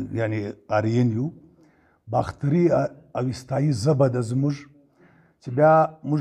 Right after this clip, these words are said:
وایو دا د سنسکرت او د، آه، پارسي ژبې، هغه خلک وایي چې دا خوندي ژبې دي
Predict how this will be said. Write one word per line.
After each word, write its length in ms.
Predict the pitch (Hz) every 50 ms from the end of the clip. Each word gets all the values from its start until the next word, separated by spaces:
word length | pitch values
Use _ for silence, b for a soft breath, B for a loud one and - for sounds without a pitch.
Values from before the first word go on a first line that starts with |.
| 143
وایو 240 | 151 151 151 139 123 143
دا 60 | 147 143
د 80 | 143 131 -
سنسکرت 640 | - 135 123 - - 123 - - 135 147 147 147 -
او 100 | 147 139 131 127 127
د، 0 | 139 147 156 202 - - - - - _ b b b b b b b b b _ _ _ 131
آه، 300 | 127 135 131 135 135 127 123 - -
پارسي 400 | 139 131 131 117 - - 170 160 139 123
ژبې، 300 | 143 143 131 151 156 180 196 - - - _ _ _ _ _ _ _ _ _ _ _ _ _ _ _ - _ _ _ - -
هغه 140 | 139 131 -
خلک 260 | - 160 151 151 139 135
وایي 180 | 143 147 143
چې 100 | 123 101 123
دا 120 | 127 143 143
خوندي 360 | 139 - - 156 160 160 143 147 131 127
ژبې 220 | 151 143 135 143 127 117
دي 120 | 147 175